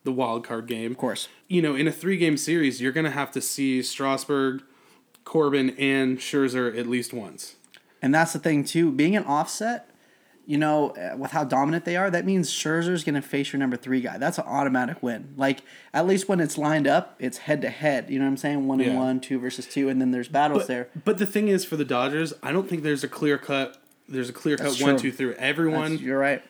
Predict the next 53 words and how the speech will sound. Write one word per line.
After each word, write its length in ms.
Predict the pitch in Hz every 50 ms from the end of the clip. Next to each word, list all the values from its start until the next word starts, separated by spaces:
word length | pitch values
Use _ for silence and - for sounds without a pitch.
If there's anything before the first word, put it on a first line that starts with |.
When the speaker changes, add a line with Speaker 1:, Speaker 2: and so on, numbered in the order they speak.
| - -
Speaker 1:
You 140 | 123 135 135
know, 160 | 135 131 127
I 120 | 120 135 143
think 200 | - 175 170 160
it's 120 | 135 123
definitely 420 | - 143 135 127 - 147 143 135 127
between 640 | 123 - - - 131 127 123 120 120 117 123 123 - _ _ _ _ _ _ _ -
Kershaw 500 | - - 180 175 175 - 175 160 151 147
and 140 | 147 139 131
Ryu 400 | 131 131 131 131 131 131 127 127
for 280 | - 135 131 123 123
the 120 | 120 127 120
number 240 | 120 120 117 117
one 200 | 117 117 117 113
spot, 460 | 113 - - 120 117 113 113 113 - - - - _ _ -
and 220 | 135 135 139 123 123
Buehler 360 | 127 127 131 131 127 123 123
will 100 | 120 120
probably 300 | - - 123 117 120 113
slot 340 | 117 - 123 117 117 117 117
as 140 | 113 110
the 80 | 117 110
third. 420 | - - 117 113 117 123 135 135 - -
Speaker 2:
Mm-hmm. 200 | - 131 127 113
Speaker 1:
But, 80 | 123 143
I 40 | 139
mean, 280 | 139 135 131 127 127
Buehler 560 | - 131 147 156 156 151 143 139 131 127 123 - - _ _ _ _ _ _ -
in 120 | 151 147 143
any 220 | 147 143 139 135 131
other 200 | 131 135 135 131
rotation 540 | 127 123 120 - 131 120 117 - 127 120
could 140 | 113 - 127
easily 320 | 120 123 123 120 127 123 120
be 120 | 123 120
the 100 | 117 123
number 220 | 117 113 110 -
Speaker 2:
No. 60 | 113 -
Speaker 1:
two 180 | - 127 120
guy, 200 | 117 120 117 123
maybe 300 | 143 165 165 160 156 151 143
a 40 |
Speaker 2:
And 160 | 147 151 139 139
Speaker 1:
fringe 280 | 135 127 127 123 117
one 240 | 123 117 110 107 110
guy. 220 | 117 113 117 123
Speaker 2:
any 240 | 131 160 151 160 160
Speaker 1:
But 40 | 143
Speaker 2:
given 240 | 151 147 143 139 127
day, 220 | 135 147 175 170
Buehler 380 | 131 123 131 151 151 135 127 -
can 140 | 123 120 120
go 400 | 127 127 127 127 123 123 123